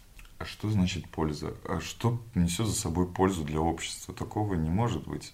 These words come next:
Это не польза, это тот момент, что молодежь должна чем-то заниматься.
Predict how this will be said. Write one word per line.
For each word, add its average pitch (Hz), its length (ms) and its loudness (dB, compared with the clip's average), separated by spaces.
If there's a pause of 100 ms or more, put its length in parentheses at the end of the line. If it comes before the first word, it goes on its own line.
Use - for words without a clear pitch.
Это 92 260 0
не 90 240 8
польза, 98 640 0
это 98 240 0
тот 107 280 -4
момент, 95 260 4
что 90 360 -2 (680)
молодежь 101 460 8
должна 92 340 6
чем-то 85 400 -2
заниматься. 78 640 0